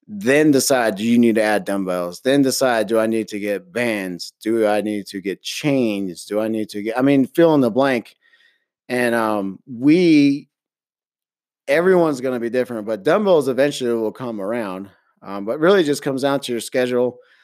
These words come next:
how often you train and why you're training, and, you know, maybe it's who you're training with. And, uh,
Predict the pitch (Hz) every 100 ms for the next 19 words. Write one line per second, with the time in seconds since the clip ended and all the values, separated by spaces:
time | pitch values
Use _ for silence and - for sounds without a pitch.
0 | _ _ 139 143 143 135 127 117 - 123
1 | 123 110 98 104 127 131 131 117 - 117
2 | 120 113 104 95 90 _ _ _ 104 101
3 | 98 98 127 123 110 104 - 147 143 127
4 | - 139 117 101 131 180 - _ _ _
5 | _ _ _ _ _ _ _ 131 131 123